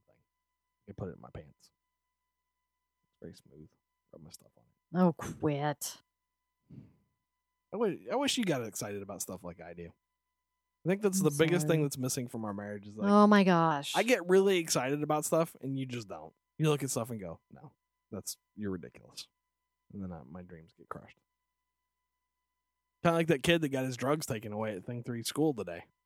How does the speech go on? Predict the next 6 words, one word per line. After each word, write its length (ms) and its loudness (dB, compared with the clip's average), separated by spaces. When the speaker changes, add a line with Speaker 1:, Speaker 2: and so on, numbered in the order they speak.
Speaker 2:
Mm-hmm. 560 -6
Speaker 1:
<laughs> 20 -6
Speaker 2:
Well, 100 8
actually, 640 8
it 60 6
was 340 4